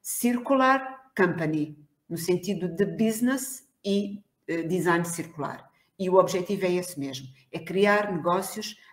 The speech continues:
a partir do design circular. E, hum, aqui a nível de Portugal, o Circo Hub Portugal, eh, é um, é um projeto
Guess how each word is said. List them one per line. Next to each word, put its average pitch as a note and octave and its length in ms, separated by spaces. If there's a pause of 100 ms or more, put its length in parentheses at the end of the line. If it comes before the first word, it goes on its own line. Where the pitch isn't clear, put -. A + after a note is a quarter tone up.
a F3 80
partir F3 420
do E3 260
design E3 400
circular. - 600 (1000)
E, A3+ 320
hum, A3 400 (320)
aqui C4 280
a C4+ 40
nível C4 360
de - 160
Portugal, F#3+ 520
o D#3+ 80
Circo A3+ 440
Hub G#3+ 340
Portugal, F3+ 680 (300)
eh, F#3 420
é F#3 80
um, F#3+ 220
é F#3 60
um F#3 100
projeto F#3 640